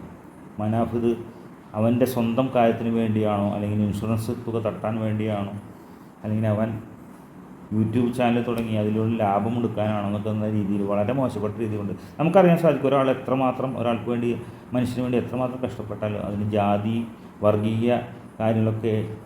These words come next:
ഏഹ്, ചിത്രീകരിച്ചുകൊണ്ട് വളരെ മോശപ്പെട്ട് കാണിക്കാനുള്ളൊരു വ്യഗ്രത മലയാളികൾക്കുണ്ട്. എത്ര നല്ല ആളുകളുണ്ടായാലും പകുതി നല്ലവരാണെങ്കിൽ പകുതി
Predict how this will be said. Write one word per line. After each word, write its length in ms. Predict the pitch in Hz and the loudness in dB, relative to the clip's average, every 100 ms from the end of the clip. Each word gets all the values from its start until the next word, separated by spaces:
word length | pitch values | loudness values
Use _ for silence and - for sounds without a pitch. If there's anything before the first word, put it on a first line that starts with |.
| 110 | -2
ഏഹ്, 280 | 110 101 95 95 - | 0 0 -2 -4 -4
ചിത്രീകരിച്ചുകൊണ്ട് 760 | 110 131 131 127 123 117 113 110 | 0 4 6 4 2 -2 -2 -2
വളരെ 180 | 104 101 107 | -2 0 0
മോശപ്പെട്ട് 600 | 98 98 - - - 107 104 - - - - - - | -2 -6 -10 -14 -10 -8 -8 -12 -18 -20 -20 -16 -4
കാണിക്കാനുള്ളൊരു 640 | 104 107 - 107 107 110 110 - - - - - - | 0 0 0 0 0 0 -4 -8 -16 -20 -20 -20 0
വ്യഗ്രത 440 | 117 110 123 123 120 113 104 | 2 4 4 6 2 2 0
മലയാളികൾക്കുണ്ട്. 760 | 104 107 104 104 107 95 98 101 - - - - 104 | 0 0 0 -2 -4 -2 -2 -6 -10 -16 -18 -10 -8
എത്ര 200 | - 139 151 | 2 4 6
നല്ല 140 | 139 135 | 4 4
ആളുകളുണ്ടായാലും 680 | 131 120 120 113 107 104 95 - - - 110 | 4 2 2 2 2 0 -6 -10 -16 -10 -4
പകുതി 300 | 101 110 131 131 | 0 2 2 2
നല്ലവരാണെങ്കിൽ 680 | 120 120 120 117 107 104 104 104 | 2 2 2 2 2 0 -2 -4
പകുതി 280 | 98 98 | -4 -2